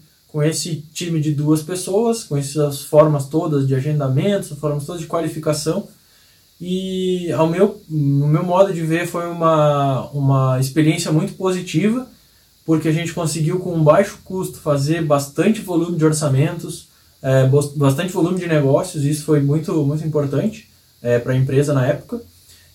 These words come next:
E também foi um aprendizado muito, muito bom, que eu tô compartilhando aqui com vocês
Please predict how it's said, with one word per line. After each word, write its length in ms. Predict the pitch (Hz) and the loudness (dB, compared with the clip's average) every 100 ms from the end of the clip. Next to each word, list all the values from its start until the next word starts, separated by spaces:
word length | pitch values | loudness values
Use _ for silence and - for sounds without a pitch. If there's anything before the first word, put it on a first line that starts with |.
| _ | _
E 140 | 180 | -2
também 280 | 185 240 208 226 | 2 4 4 4
foi 120 | 226 | 2
um 120 | 226 | 2
aprendizado 560 | 226 226 208 185 196 196 | 4 2 2 2 2 2
muito, 340 | 196 202 214 | -2 -2 -2
muito 240 | 196 190 | -2 -4
bom, 220 | 233 202 156 | 0 0 0
que 60 | |
eu 80 | 110 | -4
tô 280 | - 139 139 | -2 0 0
compartilhando 760 | 147 175 196 190 160 156 170 | 0 2 2 2 2 0 2
aqui 180 | 151 156 | -2 -2
com 120 | 156 | -4
vocês 460 | 170 180 190 262 | -6 -2 -2 -2